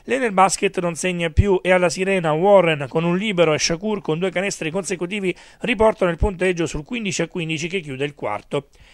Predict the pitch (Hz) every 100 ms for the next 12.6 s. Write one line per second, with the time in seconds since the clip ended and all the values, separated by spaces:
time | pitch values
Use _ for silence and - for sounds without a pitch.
0 | - _ 220 226 226 247 220 165 175 -
1 | 214 208 208 214 196 185 185 175 165 180
2 | 170 - 170 190 185 170 170 - - _
3 | 196 202 185 170 180 196 170 185 170 160
4 | 180 160 151 147 147 143 175 165 151 160
5 | 151 143 120 - 156 - _ 196 196 220
6 | 220 208 - 208 202 214 233 196 151 127
7 | 139 147 160 175 160 160 180 185 - 170
8 | 165 175 202 190 180 185 180 233 214 185
9 | 202 220 233 185 - 190 180 165 156 185
10 | 196 175 175 156 160 180 170 170 156 151
11 | - - 190 196 160 170 160 143 151 147
12 | 143 135 143 117 123